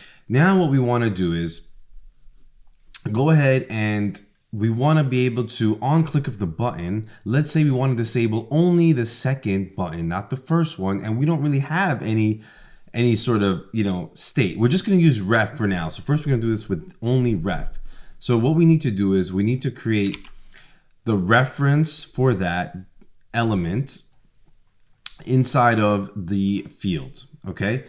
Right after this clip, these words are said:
No, sorry, inside the button. So let's go ahead and create the ref, and it goes like this. So ref, and we're using search button refs. Now, typically, you might think it's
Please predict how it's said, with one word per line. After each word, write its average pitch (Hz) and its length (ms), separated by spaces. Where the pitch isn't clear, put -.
No, 107 100
sorry, 107 320
inside 117 300
the 101 80
button. 76 320
So 98 120
let's 113 220
go 127 140
ahead 120 160
and 107 100
create 104 240
the 139 100
ref, 92 520
and 104 160
it 110 100
goes 127 280
like 110 240
this. 80 240
So 101 120
ref, 139 600
and 104 160
we're 104 60
using 104 400
search - 440
button 135 280
refs. 95 400
Now, 117 100
typically, 185 480
you 135 100
might 147 280
think 139 180
it's 120 160